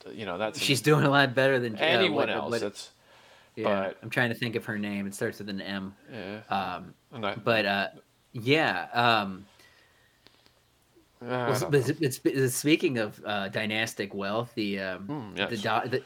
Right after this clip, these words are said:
Speaker 2: the Dodgers are having a, having a, a
Speaker 1: Oh.
Speaker 2: good week, I suppose, with Shohei
Speaker 1: I don't know if
Speaker 2: Ohtani.
Speaker 1: this is gonna go over as well as you think it might for
Speaker 2: In,
Speaker 1: them.
Speaker 2: in, in, in L A?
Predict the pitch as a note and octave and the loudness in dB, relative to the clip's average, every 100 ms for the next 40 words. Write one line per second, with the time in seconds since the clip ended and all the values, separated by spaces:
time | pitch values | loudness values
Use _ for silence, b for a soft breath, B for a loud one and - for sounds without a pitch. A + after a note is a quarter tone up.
0 | - G#2+ A2+ A2 A#2+ D3+ C3 A2 G2+ G2 | -8 -2 2 4 2 2 -2 -2 -2 -4
1 | F#2+ F#2 F#2 F#2+ G2+ - - G2+ F#2+ F#2+ | -6 -8 -10 -10 -14 -18 -8 -6 -6 2
2 | C#3+ D#3+ C#3+ G#2+ G2 G#2 A2+ A2+ A2 - | 4 6 6 4 2 0 0 0 -2 -4
3 | G2+ G#2+ A#2+ C3 G#2 G2+ - G#2+ G2+ G2+ | -2 0 0 -2 -4 -4 -2 2 2 2
4 | G#2 D3 A3+ G3 F#3 F3 C#3 D#3+ D#3 D3 | 2 4 4 4 4 2 0 -2 -4 -2
5 | C#3 C#3 C3 B2 B2 A#2+ A2 A#2+ A2+ G#2 | 0 4 4 4 2 -2 0 0 2 -2
6 | G#2 - A2+ - E2+ - G2+ D#2 - - | -6 -6 -8 -6 -10 -4 -4 -4 -8 -14
7 | - _ - G#2+ B2 B2 A#2+ A2+ A2 - | -16 _ -4 2 2 4 2 2 -2 0
8 | A2+ A2 G#2+ F#2+ G#2 G#2 G2 G#2+ C#3 | -2 0 -4 -4 -2 0 0 0 -2